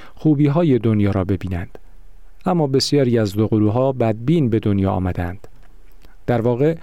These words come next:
شاد بودن یکی از ویژگی‌های ارثی بسیار سطح بالای شخصیتی است. تحقیقات دوقلوها به طور کلی نشان می‌دهد که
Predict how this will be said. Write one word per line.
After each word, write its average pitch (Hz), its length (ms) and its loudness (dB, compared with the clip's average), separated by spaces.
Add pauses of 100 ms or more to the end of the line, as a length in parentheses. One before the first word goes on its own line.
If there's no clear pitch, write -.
(220)
شاد 120 320 0
بودن 107 440 0 (280)
یکی 160 340 2
از 107 180 2
ویژگی‌های 117 880 2
ارثی 147 440 2
بسیار 110 480 0
سطح - 380 -2
بالای 120 520 2
شخصیتی 98 640 -2
است. - 320 -8 (1500)
تحقیقات 151 560 2
دوقلوها 120 640 2
به 127 140 2
طور 147 240 2
کلی 107 380 0
نشان 127 320 0
می‌دهد 104 400 0
که 143 200 2